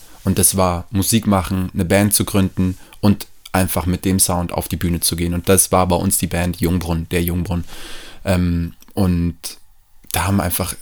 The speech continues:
so viele Leute dazugehört. Am Ende waren wir eine zehnköpfige Band, die, ähm, jetzt am Ende drei Alben,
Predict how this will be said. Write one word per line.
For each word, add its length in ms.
so 280
viele 220
Leute 240
dazugehört. 600
Am 120
Ende 240
waren 180
wir 40
eine 160
zehnköpfige 760
Band, 340
die, 240
ähm, 460
jetzt 300
am 120
Ende 240
drei 300
Alben, 380